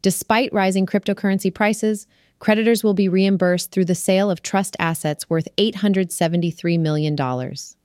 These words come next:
There are potential losses for creditors due to the retroactive valuation of customer asset claims.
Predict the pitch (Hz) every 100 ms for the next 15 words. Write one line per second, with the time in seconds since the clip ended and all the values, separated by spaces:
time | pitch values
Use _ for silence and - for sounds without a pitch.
0 | _ _ _ _ _ 208 208 202 196 214
1 | 247 285 254 180 170 - 165 - 147 170
2 | 156 151 151 147 - 160 - 156 143 160
3 | - 196 170 160 - 160 143 143 151 143
4 | 147 - 147 - 151 - 175 - 156 160
5 | - 139 - 123 - - 127 - 147 -